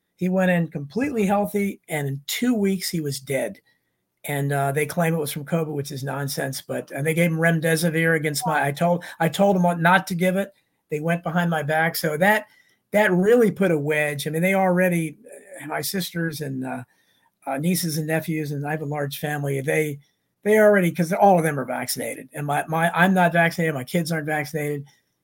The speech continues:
and so we already missed one wedding because of that, and, uh, we'll miss more, I'm sure.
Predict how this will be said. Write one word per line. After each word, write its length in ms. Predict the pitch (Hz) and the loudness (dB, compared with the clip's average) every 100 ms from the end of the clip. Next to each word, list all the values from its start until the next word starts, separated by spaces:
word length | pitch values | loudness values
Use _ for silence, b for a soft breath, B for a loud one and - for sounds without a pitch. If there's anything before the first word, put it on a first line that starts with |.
| - | -10
and 200 | 143 139 | -4 -2
so 120 | 180 | 0
we 120 | 208 226 | 2 4
already 180 | 180 156 | 4 4
missed 260 | 165 - | 2 0
one 200 | 147 143 | -4 -4
wedding 420 | 127 143 147 143 143 | 0 0 0 -2 -4
because 280 | 139 147 | -4 -2
of 80 | 147 | 0
that, 360 | 139 139 139 139 _ _ _ - | 0 0 -4 -8 _ _ _ -8
and, 320 | 143 139 135 | -4 -4 -4
uh, 460 | 131 127 127 131 - | -4 -4 -4 -6 -6
we'll 200 | 156 185 | -2 2
miss 220 | 175 - | 2 0
more, 280 | 147 151 143 | -4 -4 -4
I'm 140 | 135 | -4
sure. 480 | 131 143 135 131 123 | -4 -4 -4 -6 -8